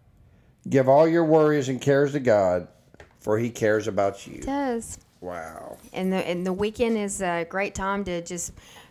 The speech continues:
Speaker 2: not, you know, worry and, and get upset because we, we might be partying and participating in some things to keep us from thinking about what's really going on. We don't want you to live that way.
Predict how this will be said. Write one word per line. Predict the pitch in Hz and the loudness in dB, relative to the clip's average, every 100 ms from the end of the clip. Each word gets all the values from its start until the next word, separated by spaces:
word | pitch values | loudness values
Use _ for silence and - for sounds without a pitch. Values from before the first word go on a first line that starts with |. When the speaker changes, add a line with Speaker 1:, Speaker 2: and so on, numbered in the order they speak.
| _ _ - | _ _ -8
Speaker 2:
not, | 208 220 - - _ _ - | 0 0 0 -6 _ _ -6
you | 220 | -2
know, | 208 190 175 - _ _ _ - | 0 0 -4 -10 _ _ _ -18
worry | 208 226 240 240 240 254 262 | -2 2 2 2 0 0 0
and, | 202 185 175 - | -2 -2 -4 -6
and | 190 | -6
get | 190 214 | -2 -2
upset | 190 - 226 254 | -2 -2 0 0
because | 214 202 202 196 | -2 -4 -4 -2
we, | 190 180 180 - | -4 -4 -6 -8
we | 202 | -8
might | 208 196 190 | -4 -4 -4
be | 185 | -6
partying | 190 214 226 226 226 254 | -4 -2 -2 -2 -2 0
and | 185 175 - - - _ - | -2 -6 -14 -20 -20 _ -4
participating | 214 233 - 226 220 214 | 0 0 0 -2 0 -2
in | 208 | -4
some | 214 | -6
things | 196 202 220 233 - | -6 -2 -2 -4 -8
to | 202 175 165 156 - _ | -4 -2 -4 -6 -12 _
keep | - 220 | -8 -6
us | 202 - | -4 -4
from | 175 175 | -8 -8
thinking | - 202 208 | -8 -8 -6
about | 185 120 | -4 -4
what's | 160 - - | -6 -8 -6
really | 190 180 | -6 -4
going | 175 175 | -4 -4
on. | 190 190 | -2 -2
We | 180 185 | -2 -2
don't | 190 | -2
want | 196 - | -2 -4
you | |
to | 180 | -6
live | 180 214 220 | -2 -2 0
that | 190 123 | 0 2
way. | 160 156 113 85 | 0 0 -2 -8